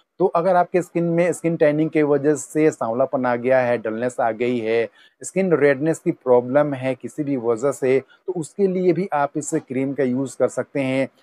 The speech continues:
ये आपके स्किन टोन को लाइट करता है, उसमें फेयरनेस लाने में मदद करता है। दोस्तों, ये जो क्रोमा लाइट क्रीम है, कोई ख़ास बहुत बड़ा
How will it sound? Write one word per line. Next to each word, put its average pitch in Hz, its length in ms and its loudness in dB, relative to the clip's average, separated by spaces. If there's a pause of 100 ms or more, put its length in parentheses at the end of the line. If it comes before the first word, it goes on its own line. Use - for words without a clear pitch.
(220)
ये 156 280 2
आपके 160 340 0
स्किन 165 300 -4
टोन 151 340 -2
को 165 180 0
लाइट 117 380 2
करता 143 380 2
है, 131 260 2
उसमें 123 320 -4
फेयरनेस 117 440 -4 (100)
लाने 117 280 -2
में 127 120 -4 (120)
मदद 107 280 -4
करता 113 240 0
है। 107 220 0 (320)
दोस्तों, 170 260 -2
ये 214 120 0
जो 214 100 -2
क्रोमा 165 320 2
लाइट 190 240 4
क्रीम 147 360 -2
है, 151 160 -2
कोई 143 260 -4
ख़ास 135 540 -2
बहुत 117 380 -4
बड़ा 139 320 4